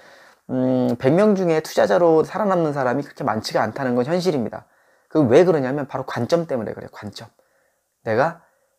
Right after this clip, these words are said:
어, 기술을 습득해서 수익을 내려고 하는 그런 어떤 투기꾼으로 끝나느냐, 아니면 본업이라는 건 뭐냐면 여기서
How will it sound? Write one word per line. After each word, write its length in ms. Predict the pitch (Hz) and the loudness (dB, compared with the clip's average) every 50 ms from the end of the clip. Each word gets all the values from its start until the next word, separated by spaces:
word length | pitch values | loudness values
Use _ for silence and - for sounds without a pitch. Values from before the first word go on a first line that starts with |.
| _ _ _ _ _ | _ _ _ _ _
어, 220 | - 107 110 110 110 | -10 -8 -8 -8 -8
기술을 420 | - - 143 120 135 165 160 151 | -6 -4 -4 -2 2 2 2 2
습득해서 720 | 143 - - - 139 - - 120 113 156 160 - - - _ _ _ _ _ _ _ _ | 0 -4 -10 -14 -12 -10 -10 -8 -6 -6 -6 -6 -8 -12 _ _ _ _ _ _ _ _
수익을 540 | - - - 240 220 214 208 190 202 170 | -20 -6 -2 2 2 4 4 4 4 6
내려고 380 | 131 117 117 117 117 117 123 120 | 6 4 6 4 4 4 2 0
하는 300 | 110 117 147 165 180 - _ _ _ _ _ _ _ _ _ _ _ | 0 0 0 -2 -4 -8 _ _ _ _ _ _ _ _ _ _ _
그런 320 | - 127 131 151 170 185 - _ | -2 0 0 0 0 -2 -6 _
어떤 380 | - - - 127 123 123 117 117 | -10 -8 -4 -2 -2 0 -2 -4
투기꾼으로 600 | - - 196 214 220 220 - 190 160 147 139 - | -6 -4 -2 -2 -2 -2 0 0 2 2 0 0
끝나느냐, 520 | - 190 190 190 147 120 117 107 107 - _ | -2 -2 -2 -2 -4 -4 -6 -8 -10 -14 _
아니면 400 | - 120 120 117 127 151 185 180 - _ _ _ _ _ _ _ _ _ | -10 -6 -4 -2 -2 -2 -2 -4 -6 _ _ _ _ _ _ _ _ _
본업이라는 580 | - 139 147 170 180 165 175 165 156 147 143 143 | 0 4 6 6 8 8 6 4 2 0 0 0
건 160 | 160 156 131 | 0 0 0
뭐냐면 400 | 104 101 104 110 117 120 117 104 | 0 0 -2 -2 -2 -2 -2 -2
여기서 480 | 104 101 101 - 160 190 185 - _ | -4 -6 -6 -6 -6 -6 -6 -10 _